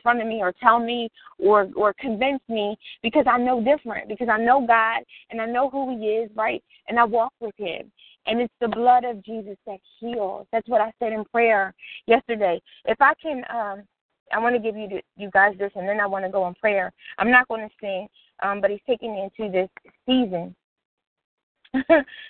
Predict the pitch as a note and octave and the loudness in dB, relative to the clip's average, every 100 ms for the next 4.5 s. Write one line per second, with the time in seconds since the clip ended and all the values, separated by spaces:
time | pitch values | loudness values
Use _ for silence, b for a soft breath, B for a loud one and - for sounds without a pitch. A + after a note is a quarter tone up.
0 | _ A3+ - D#4+ F#4 A#3 A3 G3 F#3 F#3+ | _ -4 2 4 6 4 -2 -4 -4 -4
1 | C4 _ - _ D#4+ F4+ B3 G3 F#3 - | -4 _ -20 _ 0 2 0 -2 -6 0
2 | D#3+ D3 F#3+ F3+ - B3+ C#4+ C#4+ C4 A#3 | 2 2 -2 -8 -16 -16 -8 -6 -6 -10
3 | A3 - F#3+ F#3 B B B B - G#3+ | -16 -8 -8 -8 B B B B -10 -6
4 | A#3+ D4+ F4 D#4 | -2 -2 0 0